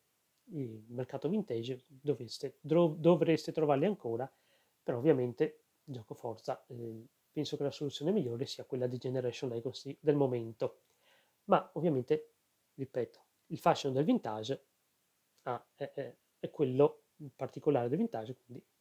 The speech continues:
ovviamente fanno, eh, non è la stessa cosa che comprare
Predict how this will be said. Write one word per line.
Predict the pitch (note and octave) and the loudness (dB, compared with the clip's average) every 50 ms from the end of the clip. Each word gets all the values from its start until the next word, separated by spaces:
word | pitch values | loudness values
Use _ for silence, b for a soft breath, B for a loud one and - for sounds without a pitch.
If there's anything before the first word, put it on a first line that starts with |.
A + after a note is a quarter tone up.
| _ _ _ _ _ _ | _ _ _ _ _ _
ovviamente | - D3+ C3+ D3 C3+ A#2+ A2+ A2 - D3 D3 - _ _ _ _ _ _ _ _ _ _ _ _ _ _ _ _ | -2 2 2 2 2 2 -6 -8 -8 -10 -10 -10 _ _ _ _ _ _ _ _ _ _ _ _ _ _ _ _
fanno, | _ _ - - C#3+ A#2+ C3 C3+ C3+ C#3 C#3 - _ _ _ _ _ _ _ _ _ _ _ _ _ _ _ _ _ _ _ _ _ _ _ _ - - _ | _ _ -6 -4 -2 -2 2 2 2 2 2 0 _ _ _ _ _ _ _ _ _ _ _ _ _ _ _ _ _ _ _ _ _ _ _ _ -20 -20 _
eh, | - D3+ | -4 -2
non | C3 B2+ C#3 C#3+ C#3+ C#3+ | -2 2 4 4 6 6
è | C#3 | 6
la | C#3 | 4
stessa | C3 - - - C#3 | 4 2 -4 -4 -6
cosa | - - B2+ B2 | -2 -4 -4 -4
che | B2+ - | -4 -4
comprare | - D3+ B2+ A#2+ A#2+ A#2 B2 A#2+ - | -4 -4 -4 -2 -4 -4 -4 -4 -6